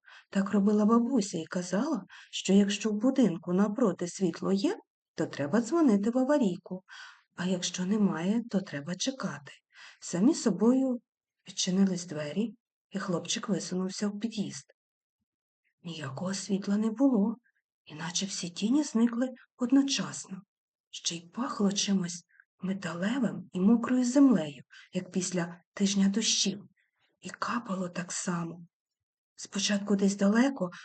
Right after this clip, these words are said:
а потім все ближче і ближче по сходах. Двері з першого разу не вдалося зачинити,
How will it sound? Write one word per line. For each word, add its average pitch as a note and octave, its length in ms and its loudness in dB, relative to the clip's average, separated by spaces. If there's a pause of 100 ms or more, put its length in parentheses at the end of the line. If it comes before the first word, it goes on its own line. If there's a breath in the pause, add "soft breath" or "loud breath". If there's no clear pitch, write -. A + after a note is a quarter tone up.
(120 loud breath)
а - 100 -10
потім G3 320 0
все F3 220 -8
ближче G3 720 -4 (340)
і G3+ 140 -4
ближче G#3+ 460 2
по G#3 160 -6
сходах. C#3+ 640 -12 (1300)
Двері F3+ 300 0
з - 80 -6
першого F#3 420 -2
разу C4 280 2
не G#3+ 180 6
вдалося A3 440 4
зачинити, F#3 600 -4